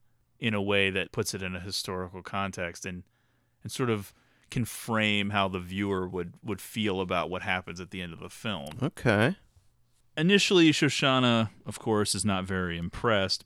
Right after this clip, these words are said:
Speaker 1: but as Germany is occupying France, the Nazis are running the show, and since Zoller is infatuated with Shoshana, he ultimately convinces Goebbels to hold the premiere at her theater, so they abduct her and bring her to that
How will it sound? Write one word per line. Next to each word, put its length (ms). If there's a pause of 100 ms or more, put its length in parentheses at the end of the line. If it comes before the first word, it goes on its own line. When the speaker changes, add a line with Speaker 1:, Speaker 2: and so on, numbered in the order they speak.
Speaker 1:
but 380
as 220
Germany 640
is 120
occupying 540
France, 520
the 100
Nazis 540
are 260
running 480
the 80
show, 640
and 140
since 380 (520)
Zoller 580
is 160
infatuated 720
with 160
Shoshana, 840 (600)
he 400 (220)
ultimately 580
convinces 580
Goebbels 480
to 60
hold 320
the 80
premiere 680 (340)
at 120
her 120
theater, 600
so 140
they 160
abduct 400
her 120
and 120
bring 220
her 140
to 100
that 220